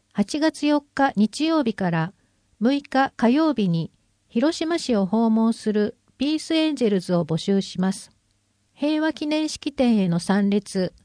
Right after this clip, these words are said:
広島平和記念資料館の見学、被爆体験談の聴講などを通して、戦争の悲惨さや人命の尊さを学びます。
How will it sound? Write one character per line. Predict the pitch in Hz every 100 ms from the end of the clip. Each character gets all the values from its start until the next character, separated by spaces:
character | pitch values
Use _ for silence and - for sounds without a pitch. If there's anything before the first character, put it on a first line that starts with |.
| _ _ _
広 | - 247 302
島 | 311 302
平 | 262 277 302
和 | 311
記 | 302 294
念 | 294 302
資 | -
料 | 285 302
館 | 294 214 190
の | 165
見 | - 202 202
学、 | 196 196 - 180 - _ _ _ _ _ -
被 | 233
爆 | 285 311 -
体 | 320 320
験 | - 311 285
談 | 226 208
の | 175
聴 | 170 254 277
講 | 277 277
な | 277 277
ど | 214 185
を |
通 | 175 214 208
し | -
て、 | - 165 - _ _ _ _ _ -
戦 | - - 302
争 | 302 302 294
の | 285 277
悲 |
惨 | - 269 277
さ | 247 247
や | 247 233 233 _ _ -
人 | 208 277 311 302
命 | 302 294
の | 294
尊 | - 320 311 320
さ | 254 208
を |
学 | 175 180 180
び | 175
ま | 185
す。 | 185 -